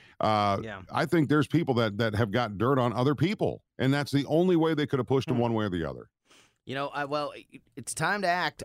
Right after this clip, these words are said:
Speaker 2: on these type of things because not only what you illustrated just a moment ago, Bo, about, you know, things can change quickly,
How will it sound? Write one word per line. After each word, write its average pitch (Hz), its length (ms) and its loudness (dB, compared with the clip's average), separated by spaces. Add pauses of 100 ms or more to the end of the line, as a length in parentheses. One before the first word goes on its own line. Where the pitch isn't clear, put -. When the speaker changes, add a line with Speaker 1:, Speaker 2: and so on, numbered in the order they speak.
Speaker 2:
on 135 320 -2
these 139 300 -4
type 139 320 -2
of 113 80 -12
things 135 320 -2
because 110 420 -6 (100)
not 143 220 0
only 160 160 -2
what 135 240 -6
you 156 220 0
illustrated 131 500 -2
just 113 140 -6
a 127 40 0
moment 123 280 -2
ago, 120 200 -2
Bo, 120 280 -4
about, 113 400 -4
you 107 100 -8
know, 110 160 -4
things 123 320 -4
can 117 160 -4
change 127 460 -4
quickly, 120 520 -4